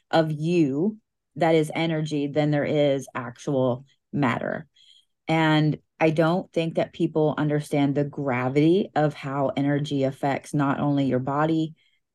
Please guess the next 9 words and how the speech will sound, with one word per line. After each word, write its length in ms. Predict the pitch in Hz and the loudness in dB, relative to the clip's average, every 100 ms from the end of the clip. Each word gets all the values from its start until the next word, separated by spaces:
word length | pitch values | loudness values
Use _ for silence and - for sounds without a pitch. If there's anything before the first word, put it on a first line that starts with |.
| - | -6
your 680 | 151 143 135 131 120 127 - _ _ _ - | 0 2 4 2 0 -2 -10 _ _ _ -18
space 520 | - - 170 165 165 | -16 0 4 4 4
around 420 | 147 147 151 151 | 0 0 2 0
you, 380 | 151 151 147 - | 2 2 0 -2
the 160 | 156 143 | 0 0
world, 520 | 131 139 143 143 143 | 0 0 2 0 -2
et 140 | 123 - | -6 -4
cetera. 540 | 170 156 135 127 - _ _ _ _ - | 0 2 2 2 -2 _ _ _ _ -4
Um, 560 | 277 - - 143 151 | -2 0 0 -2 -4